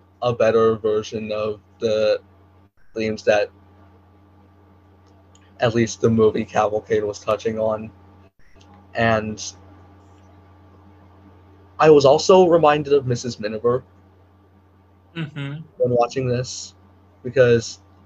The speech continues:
Speaker 1: two very similar war-themed movies set in Britain that are meant to, like, raise morale during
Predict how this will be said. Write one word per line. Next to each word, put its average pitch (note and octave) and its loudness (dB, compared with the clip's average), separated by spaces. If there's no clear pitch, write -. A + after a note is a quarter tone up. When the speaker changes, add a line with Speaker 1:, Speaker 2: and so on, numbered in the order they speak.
Speaker 1:
two C#3 -4
very B2+ 4
similar A2+ 0
war-themed A2+ 2
movies A2 -4
set - -2
in A#2 -8
Britain A2+ -4
that A2+ 0
are B2 -2
meant A#2+ 0
to, A#2 -2
like, A2 0
raise A2 0
morale A2 0
during A2+ -2